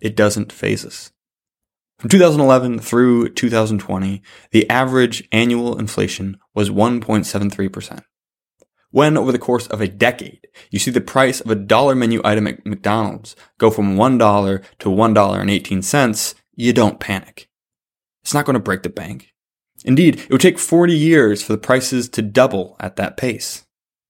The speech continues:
Most people wouldn't have a problem if inflation remained at that rate. Over the average thirty-year retirement, a dollar menu item would go up to one dollar and sixty-eight cents.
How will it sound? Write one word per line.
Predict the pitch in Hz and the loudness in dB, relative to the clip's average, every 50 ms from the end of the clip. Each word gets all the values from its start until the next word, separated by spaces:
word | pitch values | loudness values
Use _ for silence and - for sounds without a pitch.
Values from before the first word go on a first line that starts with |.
| _ _ _ | _ _ _
Most | - 131 143 139 - - | 4 4 4 4 2 -2
people | - 151 - 135 135 - | -2 -2 0 0 -2 -2
wouldn't | - 107 123 120 110 | -2 -2 -2 -2 -2
have | - 113 110 | -4 -6 -8
a | 107 | -8
problem | - - - 110 113 110 107 101 101 98 - | -6 -2 2 2 4 4 4 2 0 -2 -4
if | - - | -6 -8
inflation | 104 95 - 101 98 92 - 104 95 | -6 -4 -2 -2 -2 -2 -4 -6 -10
remained | 90 95 95 95 95 92 92 92 | -8 -6 -6 -4 -4 -4 -6 -8
at | - - - | -10 -10 -10
that | 95 90 - - | -10 -10 -6 -4
rate. | 104 98 90 - - - _ _ _ _ _ _ _ _ _ _ _ _ - | -4 -4 -4 -6 -10 -16 _ _ _ _ _ _ _ _ _ _ _ _ 0
Over | 123 127 135 | 2 4 4
the | 127 | 4
average | 123 123 123 101 - | 4 4 2 0 -2
thirty-year | - - 127 131 135 127 123 127 123 | 0 2 4 4 6 6 4 4 4
retirement, | 117 110 - - 110 110 117 117 117 113 110 - - - - - | 2 2 0 0 0 0 0 0 -2 -4 -6 -8 -14 -20 -12 -8
a | - | -6
dollar | 104 104 104 113 110 120 123 117 | -6 -2 2 2 2 4 2 2
menu | 117 113 110 110 113 - | 0 0 0 0 2 2
item | 107 104 104 110 107 | 2 2 2 2 0
would | 104 98 95 | -2 -4 -2
go | - 104 104 107 107 - | 0 2 2 4 2 0
up | - - 110 107 - - - - | 0 0 -2 -2 -2 -4 -12 -10
to | - - 98 95 | -6 -4 -4 -2
one | 95 98 104 104 104 | 0 2 2 4 4
dollar | 101 98 98 101 104 101 101 101 - - _ _ | 4 4 4 4 2 0 -2 -4 -6 -8 _ _
and | - 95 92 | -8 -8 -6
sixty-eight | 95 - 92 90 - - - - 85 - - - | -6 -6 -6 -8 -8 -10 -8 -8 -8 -8 -8 -10
cents. | - - 69 - - - - - - | -10 -10 -10 -12 -12 -12 -14 -14 -14